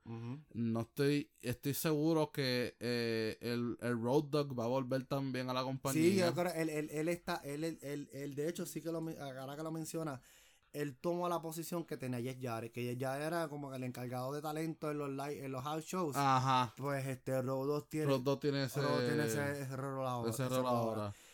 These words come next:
Speaker 1: Que está brutal, que tanto Shawn como Triple H están manejando el roster principal y N X T.
Speaker 2: Lite-, sí.
Speaker 1: Que esto está, ah, ch-, no, mano.
Speaker 2: Esas dos mentes.
Speaker 1: Yo no sé, yo no me, a mí no me gusta, me gustaría ju-, voy a jugar un poquito al abogado del diablo.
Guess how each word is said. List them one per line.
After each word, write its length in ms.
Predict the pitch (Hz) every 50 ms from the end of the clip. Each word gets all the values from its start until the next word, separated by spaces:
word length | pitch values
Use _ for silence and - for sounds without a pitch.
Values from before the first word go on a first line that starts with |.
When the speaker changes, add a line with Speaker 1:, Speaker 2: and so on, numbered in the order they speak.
| - _ _
Speaker 1:
Que 120 | - 151 147
está 280 | 127 - - 139 139
brutal, 480 | 151 165 185 196 170 185 185 180 165 - -
que 100 | 156 135
tanto 460 | 127 131 131 131 127 - 156 160 156
Shawn 560 | 156 - - 165 160 160 151 147 139 131 -
como 300 | - 127 127 123 123 120
Triple 260 | 117 123 117 117 120 120
H 220 | 131 151 - 156
están 200 | 151 - 123 120
manejando 680 | 120 131 139 156 156 156 151 147 143 135 127 123 123 - _ _ _ _ _ _ _ _ _ _ _ _ _ _ _ -
el 180 | 131 127 120 113
roster 400 | 120 131 131 127 - 156 143 123
principal 600 | 156 165 170 165 - 170 160 - - 143 165 170
y 60 | 165 156
N 160 | 139 123 113
X 140 | - _ _
T. 280 | - 113 143 147 120 - _ _ _ _ _ _ -
Speaker 2:
Lite-, 540 | 113 113 113 113 117 117 110 - 113 - -
sí. 920 | - 117 107 104 107 113 127 147 165 180 180 165 151 143 127 123 113 101
Speaker 1:
Que 260 | 123 127 131 127 117 120
esto 200 | 123 123 - 135
está, 260 | 131 - - 156 147 131
ah, 280 | 110 113 107 98 95 95 90 98 -
ch-, 260 | - - - 104 98
no, 120 | 101 110 107
mano. 280 | 101 98 95 95 98
Speaker 2:
Esas 280 | 101 104 120 120 113 110
dos 160 | 131 127 127 131
mentes. 640 | 135 113 107 120 143 147 _ - 139 117 101 95 - _ -
Speaker 1:
Yo 220 | 110 113 139 151
no 200 | 160 180 185 180
sé, 240 | - 160 151 147 135
yo 140 | 127 139 143
no 100 | 156 160
me, 80 | 165 160
a 140 | - 135 135
mí 100 | 139 147
no 80 | 165 170
me 120 | 175 175
gusta, 400 | 175 180 175 - - 160 147 139
me 100 | 143 143
gustaría 340 | 147 156 156 - 160 156 160 160
ju-, 140 | 156 151 131
voy 140 | 131 139 147
a 20 |
jugar 120 | 165 170 165
un 40 | -
poquito 320 | - 165 160 160 156 156
al 80 | 151 147
abogado 360 | 147 147 147 143 147 147 143
del 140 | 139 135 131
diablo. 480 | 127 135 135 135 123 107 98 90 98